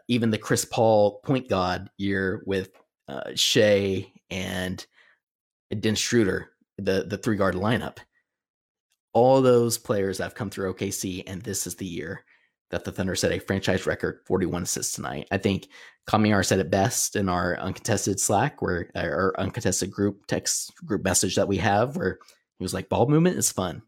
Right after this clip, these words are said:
And again, not, like I said earlier in the podcast, not a kno-, knock on any former iteration or players of, of previous, you know, previous Thunder players, uh, or previous iterations of the team. But ball movement is fun.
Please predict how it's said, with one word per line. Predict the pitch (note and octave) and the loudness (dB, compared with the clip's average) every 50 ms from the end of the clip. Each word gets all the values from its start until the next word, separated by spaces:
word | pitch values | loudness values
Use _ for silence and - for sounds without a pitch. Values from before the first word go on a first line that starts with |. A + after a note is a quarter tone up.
| _ _ _ _ _ _ _ _ _ _ _ _ _ _ _ - | _ _ _ _ _ _ _ _ _ _ _ _ _ _ _ -4
And | F#2+ | -2
again, | A2 A2+ C#3+ C3+ A2 - - - _ _ _ _ - | 0 4 4 4 2 0 -4 -14 _ _ _ _ -12
not, | - G2+ G2+ F#2 - - | -6 -4 -2 -2 -2 -2
like | F#2 F#2+ F#2 | -2 -4 -2
I | G2 | -2
said | - - A2 G2+ G#2 - - | 0 2 2 2 0 0 2
earlier | C#3+ D#3 D3 A#2 G2 | 2 4 4 4 2
in | F#2+ | 0
the | F#2+ | -2
podcast, | - - F#2+ - - - - | -6 -10 -10 -8 -8 -6 -6
not | G2+ G2 G2+ A2+ C3 | -2 0 0 2 2
a | C#3 | 2
kno-, | C3 C3+ C#3 C3 - - | 2 2 0 0 0 -2
knock | B2 C3 B2+ G#2+ G#2 - - - - - - - - - - | -2 0 0 0 -2 -2 -6 -12 -18 -16 -16 -14 -14 -8 -6
on | A2 G#2 - | -4 -4 -2
any | - A2+ A#2+ A#2+ A#2+ A#2 A2+ A2+ - _ - | 0 2 2 2 2 0 -2 -4 -8 _ -2
former | - A2+ A2+ A#2+ A2+ | 0 2 2 2 2
iteration | F2 A2+ G#2+ G#2 G2 G2+ G#2+ G#2+ - A2 G2 | 0 0 0 0 2 2 2 2 0 -2 -4
or | F#2 | -4
players | - - - F#2+ F#2+ G2 F2 | -4 -4 -2 -2 0 -2 -2
of, | E2 C2 - - - - | -4 -6 -6 -6 -6 -6
of | G2 F#2+ - - _ _ _ _ | -6 -6 -8 -14 _ _ _ _
previous, | - - G2 G2 - - | -6 -4 -2 -2 -2 -2
you | A#2 A2+ | -2 -4
know, | - | -2
previous | - - A2 G2 F#2+ - | -2 -2 0 0 0 0
Thunder | C#3 D3 A#2+ F#2+ | 0 0 0 0
players, | - G2+ F2 F#2+ - - - - - _ _ - - - _ - - | 0 -2 -2 -2 -4 -4 -6 -10 -12 _ _ -20 -20 -18 _ -8 -6
uh, | E2+ | -4
or | - - G2 F#2+ - - _ _ _ | -2 0 0 -2 -2 -6 _ _ _
previous | - C3 A2 G#2 F#2+ - | -2 -2 0 0 -2 -2
iterations | - F#2+ F#2 F#2 F#2+ F#2 - G#2 F2+ | -2 0 0 0 0 0 -2 -4 -4
of | G2+ E2+ | -4 -6
the | - - | -6 -8
team. | - - E3 D#3 D3 B2+ A#2+ G#2+ G#2+ - _ _ _ _ _ _ _ _ _ _ _ _ - | -6 -2 2 4 4 4 2 0 -2 -6 _ _ _ _ _ _ _ _ _ _ _ _ -16
But | - G#2 | -8 -2
ball | - A2 G2+ F#2+ | 0 0 0 0
movement | G#2+ G2 F#2 F2+ - - | -2 -4 -6 -6 -8 -8
is | F#2 - | -8 -8
fun. | - - F2 F2 E2 E2 F#2 | -6 -6 -6 -6 -6 -8 -10